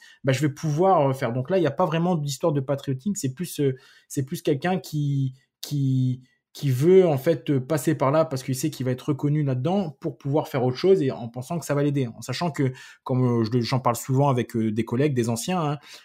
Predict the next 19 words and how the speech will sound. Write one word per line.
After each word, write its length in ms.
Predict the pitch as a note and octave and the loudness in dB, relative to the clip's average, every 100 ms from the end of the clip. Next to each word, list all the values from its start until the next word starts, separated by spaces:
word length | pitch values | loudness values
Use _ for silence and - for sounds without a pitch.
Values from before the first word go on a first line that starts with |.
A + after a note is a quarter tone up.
| - | -12
euh, 420 | A2+ A#2+ A#2 A#2 A2 _ _ _ _ - _ _ - | -6 -2 0 0 -2 _ _ _ _ -20 _ _ -8
c'est 180 | - - | -4 0
un 100 | C#3+ | 2
métier 380 | D#3 C#3+ - E3 | 4 2 2 2
qui 120 | D3+ | 2
est 20 | |
extraordinaire, 680 | C3+ D3+ C#3+ C3 D3 G3 F3+ | -2 0 0 2 2 4 2
mais 140 | C#3 | 2
personne 340 | B2+ D#3+ - E3+ | 0 -2 0 0
vous 200 | D3 C#3+ | 2 0
attend 180 | C3+ | 0
quand 140 | E3+ C#3+ | -2 -2
vous 160 | B2+ | 0
allez 80 | C3 | 0
sortir 420 | B2+ C3 - E3+ | -2 -6 -6 -6
de, 720 | C3+ C3 A#2+ A#2 A2 G#2+ G#2+ G#2+ _ _ - | -2 -2 0 -2 -2 -2 -4 -8 _ _ -6
personne 280 | C#3 F3 | -4 0
vous 220 | D3 C#3 C3+ | 0 2 2
attend 420 | C#3 F#3 G3 | 2 0 -2